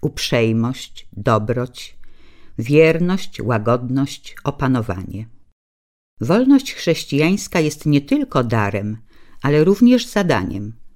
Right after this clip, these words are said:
Przede wszystkim zobowiązaniem, aby przyjąć Ducha Świętego w naszym sercu, czyniąc mu miejsce i rozpoznając w sobie jego głos.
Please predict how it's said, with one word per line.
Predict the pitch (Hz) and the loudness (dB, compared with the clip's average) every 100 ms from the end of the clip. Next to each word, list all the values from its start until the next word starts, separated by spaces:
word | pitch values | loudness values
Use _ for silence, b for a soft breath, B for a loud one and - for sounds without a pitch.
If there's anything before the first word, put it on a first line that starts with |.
| - b b b b b b | -20 b b b b b b
Przede | - 180 175 | 0 2 2
wszystkim | - 151 - 170 | 0 -6 0 2
zobowiązaniem, | 147 147 147 143 143 139 175 165 135 123 | 4 4 2 2 2 4 4 4 4 2
aby | 127 139 | 0 0
przyjąć | - - 190 165 156 | 0 0 4 4 2
Ducha | 143 180 170 | -4 -2 -4
Świętego | - 147 143 160 160 | -2 0 2 2 0
w | 151 | 2
naszym | 151 143 147 | 0 2 0
sercu, | 147 - 101 95 - 113 113 b b b b b b | -2 -2 -4 -4 -8 -10 -10 b b b b b b
czyniąc | 240 226 190 175 | 4 6 6 2
mu | 156 139 | 4 6
miejsce | 143 190 226 - - 247 254 b b b | 6 4 0 -6 0 0 -2 b b b
i | 160 | 4
rozpoznając | 165 160 - 151 143 175 208 220 - | 4 2 0 0 2 2 2 -2 -6
w | - - | -18 -12
sobie | - 143 135 143 | -2 -2 2 2
jego | 135 120 120 | 4 2 2
głos. | 110 98 85 - - | 0 -2 -4 -8 -14